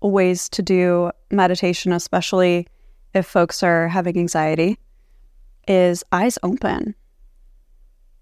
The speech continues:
I know. Shocker. You should see Ali's face. He's like, "What?" <laughs>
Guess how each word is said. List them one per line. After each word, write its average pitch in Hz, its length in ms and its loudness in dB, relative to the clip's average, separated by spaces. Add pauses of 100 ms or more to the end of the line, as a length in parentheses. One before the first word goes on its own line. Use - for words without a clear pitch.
(140)
I 185 180 2
know. 202 460 4 (120)
Shocker. 220 840 2
You 233 100 0
should 226 160 0
see 208 200 2
Ali's 180 340 4
face. - 260 -8
He's 185 140 -2
like, 185 160 -6
"What?" 277 260 2 (420)
<laughs> 320 80 0